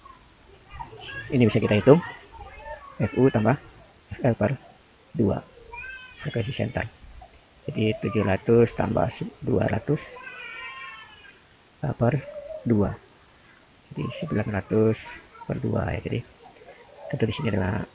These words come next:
empat puluh lima. Misalkan satuannya ini dalam megahertz misalkan.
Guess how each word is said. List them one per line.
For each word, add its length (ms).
empat 320
puluh 220
lima. 100
Misalkan 240
satuannya 400
ini 80
dalam 240
megahertz 480
misalkan. 300